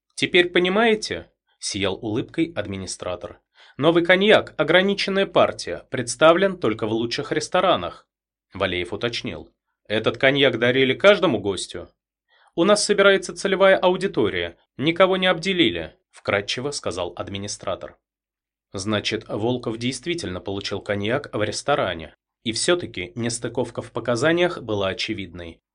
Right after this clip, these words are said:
Алиса тоже рассказала, что Волков принес коньяк с презентации,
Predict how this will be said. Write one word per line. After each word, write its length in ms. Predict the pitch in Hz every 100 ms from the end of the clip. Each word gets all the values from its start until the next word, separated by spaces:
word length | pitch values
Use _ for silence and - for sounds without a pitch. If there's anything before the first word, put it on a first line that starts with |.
| _
Алиса 340 | 110 107 107 107
тоже 320 | 185 170 98
рассказала, 600 | 92 - 104 98 95 92
что 180 | - 101
Волков 500 | 170 185 - - _
принес 360 | 123 107 104 -
коньяк 440 | 107 110 156 165
с 80 | -
презентации, 840 | 107 101 135 135 95 - - -